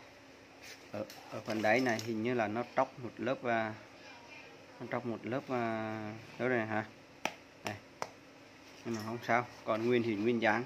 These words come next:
các bác nha. Còn nguyên hình nguyên dáng nha. Còn đẹp ha. Ba trăm tám mươi bảy. Cái bao này là dài một mét mười lăm, ngang mười hai.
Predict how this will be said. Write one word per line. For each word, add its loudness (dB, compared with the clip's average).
các 0
bác 8
nha. 4
Còn -6
nguyên 0
hình -4
nguyên -2
dáng -2
nha. 0
Còn -4
đẹp 4
ha. 2
Ba 10
trăm 10
tám 12
mươi 8
bảy. 12
Cái -4
bao 8
này 8
là 10
dài 8
một 2
mét 6
mười 8
lăm, 8
ngang 6
mười 4
hai. 6